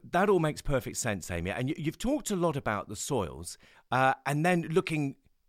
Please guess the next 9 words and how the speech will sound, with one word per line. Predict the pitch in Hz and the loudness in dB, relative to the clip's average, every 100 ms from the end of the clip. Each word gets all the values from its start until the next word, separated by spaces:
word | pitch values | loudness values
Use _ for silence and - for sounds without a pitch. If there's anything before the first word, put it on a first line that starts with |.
| _ | _
into | 175 180 156 | 0 0 -2
the | 120 131 | -4 -4
distance | 143 - - 76 85 - | -2 -4 -8 -12 -12 -10
and | 110 101 | -8 -4
hopefully | 139 - - 117 113 101 _ _ _ _ | -2 -4 -4 -2 -2 -4 _ _ _ _
not | 113 117 | -6 -4
that | 113 - | -4 -4
far | - 123 110 | 2 2 4
away, | 107 120 107 92 | 2 2 2 0